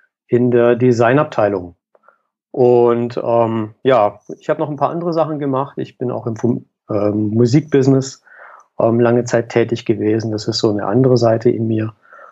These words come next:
Und habe dann auch über beide Bereiche dann irgendwann mal das Lehren angefangen an einer Akademie in Stuttgart.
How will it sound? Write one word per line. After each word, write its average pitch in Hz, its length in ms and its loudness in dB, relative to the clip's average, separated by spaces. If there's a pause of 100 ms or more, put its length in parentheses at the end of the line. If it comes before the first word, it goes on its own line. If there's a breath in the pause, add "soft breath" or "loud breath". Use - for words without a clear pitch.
(360 loud breath)
Und 110 520 2
habe 127 160 -2
dann 135 160 2
auch 139 200 0
über 156 180 0
beide 135 320 2
Bereiche 127 520 -2
dann 120 180 -6
irgendwann 123 500 -6
mal 117 180 -4
das 107 360 -4
Lehren 127 480 2
angefangen 120 760 0
an 110 240 -6
einer 104 220 -4
Akademie 110 480 0
in 127 100 2
Stuttgart. - 560 -2